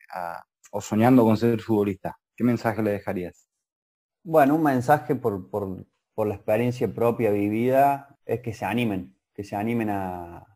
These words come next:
Speaker 2: que se animen a dejar todo, eh, que no se aten a nada, que a veces la, las oportunidades no llegan solas, sino que hay que buscarla, entonces que,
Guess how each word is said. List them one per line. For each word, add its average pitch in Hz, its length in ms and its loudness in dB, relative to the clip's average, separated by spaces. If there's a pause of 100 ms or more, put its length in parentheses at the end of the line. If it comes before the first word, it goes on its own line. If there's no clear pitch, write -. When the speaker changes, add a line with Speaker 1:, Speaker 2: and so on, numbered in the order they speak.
(380)
Speaker 2:
que - 60 -20
se - 120 -14
animen 113 200 -2
a 107 60 -2
dejar 101 280 -4
todo, 127 600 2
eh, 95 520 -4
que 110 100 -12
no 110 120 -6
se - 160 -4
aten 101 560 -6 (220)
a 98 80 -10
nada, 127 560 2 (220)
que 104 180 -2
a 95 80 4
veces 110 260 0
la, 98 360 0
las 104 160 -8
oportunidades 113 680 -4
no 113 100 -4
llegan 113 280 -2
solas, 120 320 -2
sino 110 240 -6
que 104 80 -4
hay 107 100 -2
que 101 60 -6
buscarla, 120 580 0
entonces 104 420 -6
que, 87 540 -10